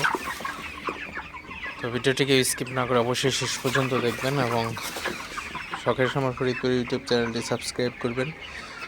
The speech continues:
ভিডিওটি লাইক, কমেন্ট এবং শেয়ার করে অন্য ভাইদের দেখার সুযোগ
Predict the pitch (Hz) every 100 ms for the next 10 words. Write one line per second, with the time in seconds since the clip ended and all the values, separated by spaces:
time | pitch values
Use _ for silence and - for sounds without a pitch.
0 | - 120 123 120 120 120 - 120 120 113
1 | 113 113 - 117 110 117 113 113 113 113
2 | 117 117 107 113 - 117